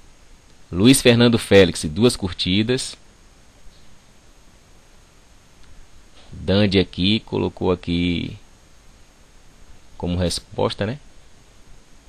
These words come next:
Ele colocou, "Curte o meu comentário", como resposta pra, pra Luiz. Carlos Nazarete, ou Nazaré,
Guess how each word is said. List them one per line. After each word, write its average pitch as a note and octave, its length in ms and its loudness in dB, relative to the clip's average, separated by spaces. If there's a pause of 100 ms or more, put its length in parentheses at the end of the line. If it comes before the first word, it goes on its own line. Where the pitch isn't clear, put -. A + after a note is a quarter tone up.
(1000)
Ele D#2+ 120 -14
colocou, D#2+ 320 -8
"Curte A2+ 240 0
o - 20 0
meu G#2 100 2
comentário", F2+ 640 0 (1000)
como F2+ 180 -2
resposta F2+ 480 0
pra, E2 480 2 (1000)
pra E2+ 100 2
Luiz. G#2 580 2 (1400)
Carlos C3 380 6
Nazarete, A#2 840 6 (240)
ou E2 120 -8
Nazaré, F2 560 4